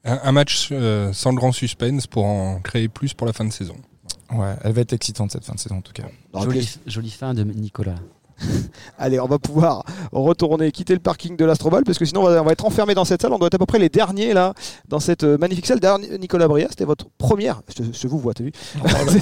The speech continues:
Speaker 2: quel
Speaker 3: ta,
Speaker 2: respect.
Speaker 3: c'était
Speaker 2: Oh
Speaker 3: ta
Speaker 2: là là.
Speaker 3: première dans cet Astrobal, toi qui en plus, euh, a vécu un peu dans, dans, dans, à Lyon. Euh, c'est quoi ? C'est, c'est, c'est un espèce de, d'opposition, euh,
Speaker 1: Oui.
Speaker 3: euh, à, à, voilà, t'as pas,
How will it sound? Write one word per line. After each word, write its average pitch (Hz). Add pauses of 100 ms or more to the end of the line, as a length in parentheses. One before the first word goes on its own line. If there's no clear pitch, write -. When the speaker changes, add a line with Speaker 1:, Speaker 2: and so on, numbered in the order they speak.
Speaker 2:
quel 151
Speaker 3:
ta, 180
Speaker 2:
respect. 143
Speaker 3:
c'était -
Speaker 2:
Oh 240
Speaker 3:
ta -
Speaker 2:
là 190
là. 131
Speaker 3:
première 226 (360)
dans 202
cet 190
Astrobal, 208
toi 226
qui 233
en 220
plus, 247
euh, 151
a -
vécu 151
un -
peu -
dans, 143
dans, 127
dans, 123
à -
Lyon. 202
Euh, 120 (340)
c'est -
quoi ? 143
C'est, 120
c'est, 123
c'est 123
un 117
espèce 127
de, 113
d'opposition, 151
euh, 117 (460)
Speaker 1:
Oui. 135
Speaker 3:
euh, 117
à, 139
à, 131
voilà, 139
t'as 156
pas, 143